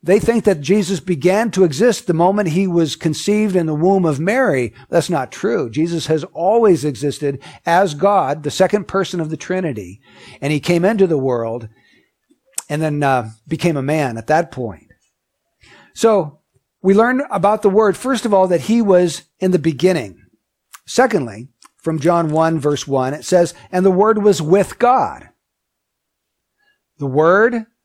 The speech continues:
was with God. What truth does that teach us? That Je-, that Jesus Christ is distinct from his Father. That Jesus is not the same person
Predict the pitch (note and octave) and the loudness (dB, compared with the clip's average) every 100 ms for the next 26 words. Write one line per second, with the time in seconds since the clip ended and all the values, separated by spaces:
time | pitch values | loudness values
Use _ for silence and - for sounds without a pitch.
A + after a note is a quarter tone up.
0 | _ - E3 D3+ D3 A#3 F#3 F3 - - | _ -2 -2 -2 0 2 4 0 -4 -20
1 | _ _ _ F3 A3+ E3+ A#2+ G#3 - C#4 | _ _ _ 2 4 2 0 -4 -2 -4
2 | A3+ - G3 B3+ C4+ - B2+ G2+ F2+ - | -4 -6 0 0 0 -2 -4 -6 -16 -16
3 | - _ _ _ _ _ _ _ _ _ | -18 _ _ _ _ _ _ _ _ _
4 | _ _ _ _ _ _ _ _ _ _ | _ _ _ _ _ _ _ _ _ _
5 | _ - D3 E3 B3 F3+ F#3 D#3+ G#3 F3+ | _ -8 -4 -4 -4 -2 -2 0 -2 -2
6 | F#3 - G3 G3+ - D3 C3 D3 - - | -4 0 0 0 -2 -6 -6 -8 -8 -4
7 | A#3 A3+ - - - G#3+ E3+ C#3 D3 - | -2 -2 -8 -16 -2 2 2 0 -4 -10
8 | _ _ E3 D#3+ - G#3 G3 A2 - _ | _ _ -2 -2 0 2 2 -2 -18 _
9 | _ _ _ _ _ _ _ _ _ _ | _ _ _ _ _ _ _ _ _ _
10 | _ _ _ - - - D3 F3+ C#3+ E3+ | _ _ _ -20 -20 -6 0 0 0 2
11 | A#3+ F3+ F#3 - A3 A#3+ F3 G#3+ A3 F#3+ | 2 2 0 0 2 2 4 2 2 0
12 | - F#3 F#3 - - C#4+ - - C3 C#3 | 2 2 0 -4 -2 -2 -2 -6 -6 -8